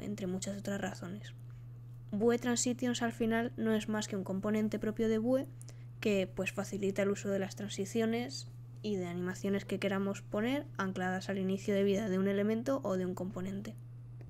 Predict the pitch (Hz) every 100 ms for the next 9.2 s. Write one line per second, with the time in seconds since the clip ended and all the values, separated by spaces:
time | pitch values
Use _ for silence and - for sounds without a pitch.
0 | - - - - - - - - - -
1 | - - - 240 220 214 214 226 214 233
2 | 247 233 233 226 262 269 269 220 214 214
3 | 220 214 220 214 220 214 220 220 208 208
4 | 208 - 214 208 220 247 - - - -
5 | - - - - - 214 202 190 196 208
6 | 214 202 208 220 262 269 277 330 - -
7 | - - - - - - 214 214 233 214
8 | 214 208 208 202 214 214 - - 220 -
9 | 226